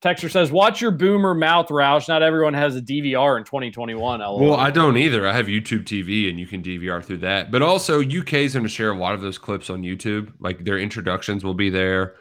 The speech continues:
Speaker 2: Um, I'm sure the cheerleaders flipping will be there. Like, all of the stuff that actually you wanna watch will probably be available to watch on YouTube. So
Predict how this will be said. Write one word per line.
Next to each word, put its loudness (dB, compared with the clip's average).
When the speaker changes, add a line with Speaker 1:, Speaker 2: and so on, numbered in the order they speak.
Speaker 2:
Um, -6
I'm -4
sure -4
the -2
cheerleaders -2
flipping 0
will 0
be 2
there. 0
Like, -2
all 4
of 2
the 2
stuff 0
that 0
actually -4
you -2
wanna 0
watch -4
will -8
probably -4
be -4
available 0
to 0
watch -4
on -4
YouTube. -2
So -2